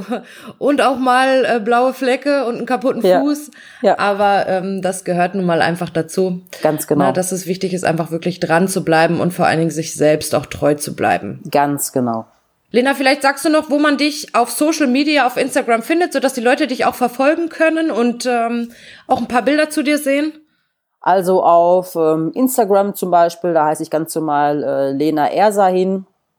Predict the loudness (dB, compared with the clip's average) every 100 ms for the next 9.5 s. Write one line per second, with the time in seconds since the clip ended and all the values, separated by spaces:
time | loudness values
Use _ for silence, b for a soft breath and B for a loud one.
0 | _ -4 -2 0 0 0 -4 0 0 0
1 | -2 -2 -2 -2 -4 -6 0 0 2 -2
2 | 0 -2 0 0 0 -2 -2 -4 -8 -2
3 | 0 0 0 -2 -4 -2 -2 -2 -2 -4
4 | -4 -4 -4 -6 0 2 4 2 2 -4
5 | -4 -2 -2 -2 -4 -4 -6 _ b b
6 | b b b b b 0 2 2 0 -4
7 | -10 _ _ -12 -10 -10 -14 _ _ _
8 | 0 0 -2 -4 0 2 2 0 0 0
9 | 2 0 -2 -4 -4